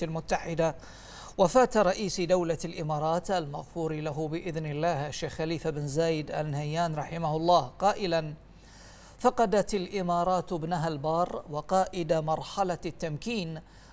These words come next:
وأمين رحلتها المباركة. مواقفه وإنجازاته وحكمته وعطاؤه ومبادراته في كل زاوية من زوايا الوطن. خليفة بن زايد،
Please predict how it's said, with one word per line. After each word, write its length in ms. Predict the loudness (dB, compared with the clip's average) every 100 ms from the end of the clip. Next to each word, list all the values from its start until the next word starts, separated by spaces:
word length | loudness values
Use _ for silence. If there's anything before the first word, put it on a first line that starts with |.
| -12
وأمين 580 | -8 -4 -2 0 0 0
رحلتها 560 | -2 -2 0 0 0 0
المباركة. 720 | 0 2 2 0 -4 -6 -6 -12 -20 -20 -20 -20 -12 -6
مواقفه 560 | -2 -2 0 -2 0
وإنجازاته 1400 | 2 4 4 2 -2 -6 -4 0 2 2 0 -8 -10 -14 -10
وحكمته 720 | -8 -8 -8 -2 -2 -2 -6
وعطاؤه 840 | -8 -4 0 0 4 4 4 0 -4
ومبادراته 1160 | 0 0 0 2 2 4 2 2 0 0 0 -2 -18 -20 -20 -2
في 140 | -2
كل 340 | 4 4 4
زاوية 480 | 6 6 6 2 2 0
من 320 | 0 -2 -2
زوايا 460 | 2 2 0 -2 -2
الوطن. 520 | -2 -4 -6 -10 -12 -20 -20 -20 -20 -20 -20
خليفة 400 | -8 -4 -4 -2
بن 180 | -2 -2
زايد، 540 | 2 2 2 -2 -6